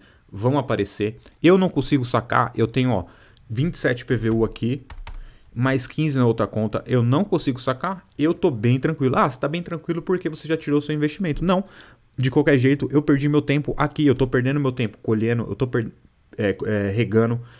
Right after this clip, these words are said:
eu tô perdendo tempo aqui no jogo, então tempo é dinheiro, então eu tô perdendo dinheiro também, hum, só que eu não tô entrando em desespero, tá?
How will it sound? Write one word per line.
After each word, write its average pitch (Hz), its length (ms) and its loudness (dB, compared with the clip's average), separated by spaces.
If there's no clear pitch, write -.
eu 123 120 0
tô 139 140 2
perdendo 147 340 2
tempo 127 340 -4
aqui 131 220 -4
no 165 100 -2
jogo, 123 300 2
então 131 260 -2
tempo 170 460 -4
é 156 120 -2
dinheiro, 165 400 0
então 135 200 0
eu 202 60 2
tô 247 180 2
perdendo 170 320 2
dinheiro 156 220 0
também, 185 300 -2
hum, 135 400 -2
só - 220 -2
que 151 100 -8
eu 165 40 2
não 170 160 -2
tô 180 140 -2
entrando 165 260 -4
em 165 40 -4
desespero, 156 540 -2
tá? 117 240 -4